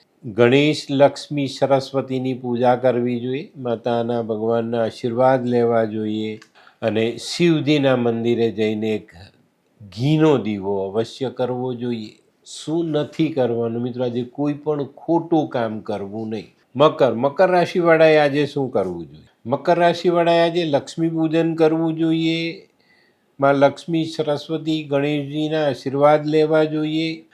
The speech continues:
અને વડના ઝાડ નીચે એક દીવો અવશ્ય કરવો જોઈએ.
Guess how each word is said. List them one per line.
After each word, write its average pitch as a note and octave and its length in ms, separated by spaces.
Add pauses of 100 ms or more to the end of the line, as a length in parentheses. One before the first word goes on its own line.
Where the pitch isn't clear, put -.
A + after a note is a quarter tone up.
(120)
અને D3 520 (200)
વડના E3+ 640
ઝાડ D3 380
નીચે C#3+ 480
એક B2 160
દીવો A#2+ 400
અવશ્ય B2 400
કરવો B2 460
જોઈએ. A2 400